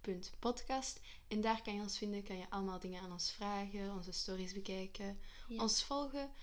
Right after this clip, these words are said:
Speaker 1: En, ehm, we hopen jullie terug te zien, niet echt, maar
Speaker 2: Ja.
Speaker 1: we hopen dat jullie nog luisteren naar onze volgende aflevering.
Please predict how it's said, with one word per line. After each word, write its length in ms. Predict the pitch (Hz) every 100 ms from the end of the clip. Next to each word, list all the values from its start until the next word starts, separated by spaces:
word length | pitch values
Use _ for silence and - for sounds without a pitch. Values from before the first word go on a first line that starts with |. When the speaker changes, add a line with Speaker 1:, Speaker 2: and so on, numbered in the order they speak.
| - - - - - -
Speaker 1:
En, 540 | 311 277 277 269 269 - -
ehm, 460 | 220 208 196 185 185 220 - -
we 140 | 202
hopen 460 | 196 226 247 233 - -
jullie 420 | 214 208 208 208 -
terug 320 | - 240 240 -
te 340 | 254 247 240 - - - -
zien, 440 | 180 170 196 202 185
niet 180 | 170
echt, 360 | 185 208 - -
maar 440 | 226 185 185 - - -
Speaker 2:
Ja. 60 | 208
Speaker 1:
we 60 | 220
hopen 220 | 214 226
dat 100 | 220
jullie 160 | 214 214
nog 140 | 208 214
luisteren 360 | 202 202 226
naar 200 | 208 202
onze 200 | 196 196
volgende 320 | 196 196 214
aflevering. 460 | 214 208 240 262